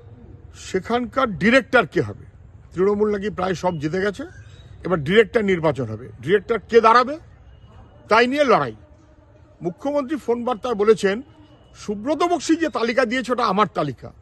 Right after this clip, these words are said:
তাহলে মুখ্যমন্ত্রী এখন কোন সমবায় ডিরেক্টর কে হবেন সেই তালিকাটাও মুখ্যমন্ত্রী ঠিক করেন,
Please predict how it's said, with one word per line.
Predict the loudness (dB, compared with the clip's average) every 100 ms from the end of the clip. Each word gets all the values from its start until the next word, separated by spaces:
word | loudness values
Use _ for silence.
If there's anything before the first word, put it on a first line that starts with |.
| -10
তাহলে | -2 0
মুখ্যমন্ত্রী | 0 -2 -6 -4 -2 -2 0
এখন | 0 -4 -12 -20 -20 -8 2
কোন | 2 2
সমবায় | -2 0 2 4 4
ডিরেক্টর | 2 0 -2 0 -4
কে | -2 0 4
হবেন | 4 2 -4 -10 -20 -20 -8
সেই | 0 0
তালিকাটাও | 2 -2 0 0 0
মুখ্যমন্ত্রী | -2 -2 2 2 2 -6
ঠিক | -8 -6
করেন, | -6 -8